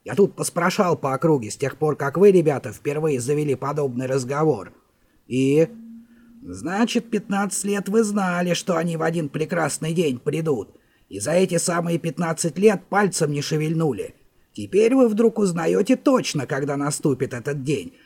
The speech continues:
Хватаете трех парней с улицы и говорите, что они способны творить чудеса.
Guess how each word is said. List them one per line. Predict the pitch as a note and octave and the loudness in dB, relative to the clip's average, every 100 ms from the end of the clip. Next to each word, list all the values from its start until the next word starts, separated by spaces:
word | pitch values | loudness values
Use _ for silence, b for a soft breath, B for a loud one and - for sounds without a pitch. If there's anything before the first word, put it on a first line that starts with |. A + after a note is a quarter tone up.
| b | b
Хватаете | - D3 F#3+ F3+ D#3+ | -8 -4 0 0 -2
трех | E3 F3 E3+ | -4 -2 -2
парней | - D#3+ G#3 A3+ | -2 -4 0 0
с | D#3 F#3+ | 0 0
улицы | E3 A#2 - A#2 | 0 -2 -4 -6
и | |
говорите, | C3 F3 G#3 E3+ | -2 2 4 2
что | D3 F3+ | -2 -4
они | E3 E3+ | -2 -2
способны | - D#3 G3+ F#3 D#3 | -4 -2 0 0 -2
творить | D#3 D#3+ F3 E3+ | -4 -2 -2 -2
чудеса. | - E3+ F#3+ F3+ F3+ G2+ | -4 -4 -2 0 0 -2